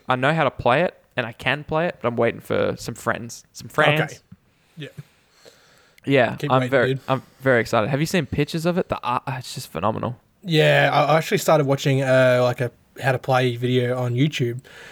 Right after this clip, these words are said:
Speaker 1: Yeah.
Speaker 2: Um, and straight away, the, uh, the two hosts were like, "This is not an easy game." <laughs>
Speaker 1: Yeah,
Speaker 2: This
Speaker 1: yeah.
Speaker 2: <laughs> Yeah.
Speaker 1: I like that. I like, 'cause complex games usually mean just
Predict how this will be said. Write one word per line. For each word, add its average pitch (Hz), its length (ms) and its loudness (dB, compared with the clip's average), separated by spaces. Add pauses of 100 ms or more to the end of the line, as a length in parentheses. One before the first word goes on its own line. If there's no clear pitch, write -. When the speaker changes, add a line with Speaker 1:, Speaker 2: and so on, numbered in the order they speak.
(120)
Speaker 1:
Yeah. 127 280 4
Speaker 2:
Um, 123 260 -2 (180)
and 147 220 4
straight 135 240 4
away, 123 240 4
the, 120 320 2
uh, 117 200 2
the 123 120 0
two 131 240 2
hosts 123 400 -2
were 127 80 0
like, 123 340 2 (440)
"This 131 180 2
is 123 120 4
not 123 180 2
an 117 100 0
easy 113 240 -2
game." 117 340 -4 (200)
<laughs> - 160 0 (140)
Speaker 1:
Yeah, 131 220 6
Speaker 2:
This - 240 0 (180)
Speaker 1:
yeah. 110 280 0 (300)
Speaker 2:
<laughs> - 260 -4
Yeah. 135 320 -2 (560)
Speaker 1:
I 160 100 4
like 202 400 2
that. 101 200 0
I 117 40 2
like, 127 280 2 (380)
'cause - 340 -4 (100)
complex 165 480 -2
games 123 580 -4 (340)
usually 123 420 0
mean 113 300 0
just 113 300 -6